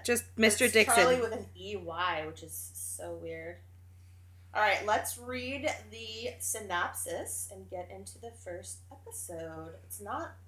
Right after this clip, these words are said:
Speaker 2: a ton of stuff happened in the first episode. I
Speaker 1: Mm.
Speaker 2: remembered almost everything. The pilot was way more kind of in my memory. Like, I remembered that perfectly. I had forgotten that they time jump.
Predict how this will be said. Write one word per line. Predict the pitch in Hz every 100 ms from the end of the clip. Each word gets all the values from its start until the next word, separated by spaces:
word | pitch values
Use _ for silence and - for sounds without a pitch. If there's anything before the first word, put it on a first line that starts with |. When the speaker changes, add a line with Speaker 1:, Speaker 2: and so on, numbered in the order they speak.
| -
Speaker 2:
a | -
ton | - 196
of | 233
stuff | - 180
happened | - 160 185 165
in |
the | 165
first | 165 160 -
episode. | - - 95 95 - - - -
I | 214 226
Speaker 1:
Mm. |
Speaker 2:
remembered | 247 247 262 311 359 370 -
almost | 214 214 214 208 -
everything. | 185 202 220 262 277 330 -
The | 208
pilot | - 202 226 226
was | 220 202 -
way | 190 185
more | 180 180 175 175 -
kind | 185 170
of |
in | 170
my | 165
memory. | 156 156 165 180 196 233
Like, | 185 160
I |
remembered | 156 160 156 151
that | 151 -
perfectly. | 156 156 - - 156 - -
I | 202
had | 208 208
forgotten | - 190 180 175 - 302 330
that | 285
they | 180 -
time | - 202 214
jump. | 196 110